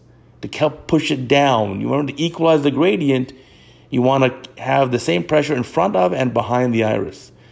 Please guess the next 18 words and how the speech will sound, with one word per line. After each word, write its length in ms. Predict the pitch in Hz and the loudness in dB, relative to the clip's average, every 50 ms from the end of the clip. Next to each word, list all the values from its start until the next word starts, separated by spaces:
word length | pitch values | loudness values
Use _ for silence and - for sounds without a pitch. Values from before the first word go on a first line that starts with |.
| - - - - - | -20 -20 -20 -12 -6
Now 220 | - 123 120 127 131 | -2 0 2 2 2
I'll 100 | 131 127 | 2 2
help 320 | 131 147 151 143 - - | 2 0 0 0 0 -2
finish 220 | 156 151 151 143 | 0 0 0 -2
this 160 | - 139 120 120 | -2 -6 -4 0
rhexis. 380 | 120 139 147 151 143 165 156 | 0 2 2 0 0 -4 -4
Let's 140 | - 123 - | -4 -4 -2
get 220 | - 143 131 113 | 0 -2 0 0
that 260 | 110 135 156 170 151 131 | 2 2 2 0 0 2
done. 220 | 127 127 123 120 | 2 2 2 2
Last 280 | 123 139 147 156 - - | 2 2 2 0 0 0
thing 140 | 156 139 | 0 2
we 120 | 135 131 127 | 2 2 2
need 180 | 139 147 143 | 2 2 2
is 40 | 139 | 2
a 60 | 117 | 2
run-out 380 | 117 117 135 139 131 127 113 107 | 2 4 4 2 2 2 0 0
rhexis. 580 | 127 139 143 139 - - 120 123 - - - | 0 -2 -2 -4 -6 -6 -6 -6 -6 -8 -16